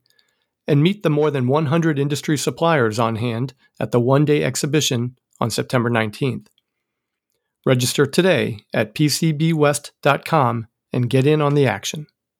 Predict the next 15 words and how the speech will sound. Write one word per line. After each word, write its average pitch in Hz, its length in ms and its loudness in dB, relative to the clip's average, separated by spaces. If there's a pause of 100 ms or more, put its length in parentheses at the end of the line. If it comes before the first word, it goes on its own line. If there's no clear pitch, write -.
(1900)
Would 160 160 2
that 214 220 2
hundred 190 300 2
million, 156 500 2
so 160 240 2
would 143 180 2
that 190 220 2
be 185 180 2
part 160 320 0
of 135 140 2
the 135 120 6
National 139 400 4
Defense 131 440 2
Authorization 127 640 2
Act? 156 280 -2